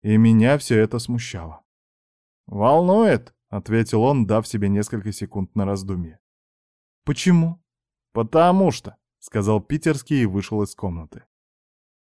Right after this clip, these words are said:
«Отличный ответ, достойный питерского». Но вздохнула и отметила про себя, что мысли о щенке меня отвлекают.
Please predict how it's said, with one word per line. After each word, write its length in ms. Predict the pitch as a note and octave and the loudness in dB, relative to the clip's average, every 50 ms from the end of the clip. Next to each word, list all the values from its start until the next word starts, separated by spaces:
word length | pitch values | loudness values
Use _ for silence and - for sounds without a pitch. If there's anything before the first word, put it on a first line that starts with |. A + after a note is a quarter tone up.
| _ _ | _ _
«Отличный 720 | - A#2+ B2+ A#2+ - D3+ E3+ G#3+ G#3 - - G3 G3 F#3+ | -2 -2 -2 -2 0 2 2 2 2 4 2 4 4 4
ответ, 400 | F3+ F3 - D#3 E3+ G3+ G3 D#3+ | 4 2 2 2 4 4 4 4
достойный 540 | C#3+ C#3+ C3 B2 - D3+ D3+ C#3+ C#3+ C#3 C3+ | 4 2 2 2 2 2 2 4 4 2 0
питерского». 760 | B2 B2 C3 A2 - - F#2 E2+ - - - - - - - _ _ _ _ - | 0 -2 -6 -6 -6 -6 -10 -12 -12 -16 -18 -20 -20 -20 -20 _ _ _ _ -6
Но 120 | - G#2 G2+ | -4 -2 -2
вздохнула 540 | G#2 G2+ A#2+ A#2 - - D#3+ D#3+ D3+ C#3 | 0 0 0 0 0 2 2 2 4 4
и 40 | B2+ | 4
отметила 540 | A#2+ A#2 A#2+ C3 C3+ C#3 A#2+ - A#2+ A2 G#2 | 2 2 0 0 0 0 0 0 0 0 0
про 180 | - A#2 G#2+ G2 | 0 -2 -4 -4
себя, 280 | - A#2 A#2 B2+ B2 | -4 -2 0 0 0
что 180 | A#2+ - A2+ G#2 | 0 -2 -2 0
мысли 320 | G#2+ A#2 A#2+ A#2+ - A2 | 0 0 -2 -2 -4 -4
о 60 | G2+ | -4
щенке 420 | G2 - - G2+ G2 F#2+ - B2+ A#2+ | -4 -4 -4 -4 -4 -4 -4 -2 -2
меня 300 | A2+ G2+ G2 G2+ A2 G#2+ | 0 0 0 0 0 -2
отвлекают. 720 | G#2+ G#2 G2+ G#2+ A#2 A#2 - B2+ G#2 F2 D#2+ D#2 _ _ | -4 -4 -4 -4 -6 -4 -6 -8 -8 -8 -10 -18 _ _